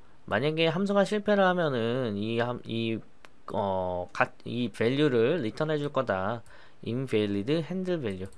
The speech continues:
어, 알맞지 않은 핸들이다.라는 것을, 어, 이렇게 알-, 어, 알려줄 거다.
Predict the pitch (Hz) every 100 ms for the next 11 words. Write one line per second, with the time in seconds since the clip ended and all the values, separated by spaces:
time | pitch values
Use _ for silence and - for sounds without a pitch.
0 | - - - - 90 90 87 - - -
1 | 107 113 131 123 113 127 156 160 160 135
2 | 95 107 110 98 104 104 95 147 175 -
3 | - - - 92 92 95 101 110 - -
4 | - - - - 101 95 90 87 107 143
5 | 123 101 107 117 -